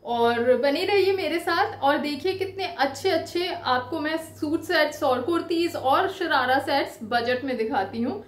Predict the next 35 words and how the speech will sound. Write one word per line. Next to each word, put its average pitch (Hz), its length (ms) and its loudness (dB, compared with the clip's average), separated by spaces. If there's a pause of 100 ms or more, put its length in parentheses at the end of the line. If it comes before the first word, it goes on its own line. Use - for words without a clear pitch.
(380)
So 254 60 8 (380)
let's - 240 -8
get 294 80 -4
started। 427 500 2 (340)
So 370 80 -6
guys 370 300 2
चलिए 359 340 0
open 381 320 0
करते 349 260 0
हैं 339 80 0
हमारी 302 300 0
first - 400 0 (640)
जो 262 140 2
festive 262 460 -4
कुर्ती 277 520 -2
है 254 280 -2 (340)
और 214 100 -4
देखते 220 360 0
हैं 277 240 4
वो 277 60 -6
किस 277 180 -10 (420)
color 220 400 -2
की 320 140 -2
है। 220 220 -4
तो - 260 -12
सबसे 285 340 -8
पहले 269 240 0
मैं 285 120 -2
आपको 254 220 -4
color 247 300 0
दिखा 254 200 0
देती 220 300 -2
हूँ। - 280 -10 (340)
ये 262 320 -4
तो, 294 140 -8